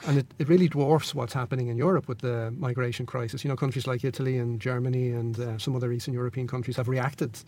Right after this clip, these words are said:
And even in the United Kingdom with, with Brexit, part of the, uh, um, the content of that was, was an anti-immigration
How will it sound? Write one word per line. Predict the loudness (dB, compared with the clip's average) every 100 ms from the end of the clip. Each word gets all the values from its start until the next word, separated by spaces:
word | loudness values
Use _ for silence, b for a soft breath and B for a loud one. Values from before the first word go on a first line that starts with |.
| b b -2
And | 0
even | 2 2
in |
the | 2
United | 0 0
Kingdom | 2 2 4
with, | 0 -2
with | -4
Brexit, | 0 -2 -4 -4
part | -4 -4
of | -2
the, | 0 0
uh, | -2 -4 B B B B B -4
um, | 0 0 0 -2 -4 -6 -10 -10
the | -4
content | 4 6 6 4 2
of |
that | -2 -2
was, | -2 -2 -4 -2
was | 0
an | 2
anti-immigration | 2 0 0 0 0 0 0 -2